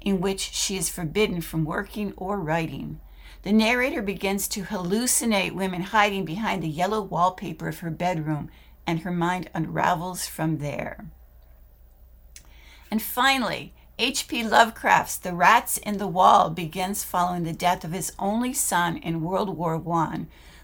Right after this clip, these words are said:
when Delacour moves into Exham Priory, his ancestral estate filled with moss, bats, and cobwebs. Nearby residents hate the idea of restoring the estate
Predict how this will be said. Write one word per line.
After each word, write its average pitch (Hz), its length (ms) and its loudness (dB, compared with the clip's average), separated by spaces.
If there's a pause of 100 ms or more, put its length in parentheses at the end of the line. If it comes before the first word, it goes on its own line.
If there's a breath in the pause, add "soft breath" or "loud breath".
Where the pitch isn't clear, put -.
when 190 160 0
Delacour 196 580 2
moves 185 420 -2
into 180 500 -8
Exham 226 420 -4
Priory, 190 600 -2
his 185 260 -4
ancestral 208 760 -2
estate 180 460 -4
filled 190 320 -4
with 170 160 -8
moss, 196 420 0
bats, - 640 0
and 160 160 -4
cobwebs. - 920 -2 (520 loud breath)
Nearby 254 440 6
residents 208 560 0
hate 277 320 -2
the 240 160 2
idea 196 280 2
of 165 120 -4
restoring 160 480 -2
the 165 100 -2
estate 160 540 -4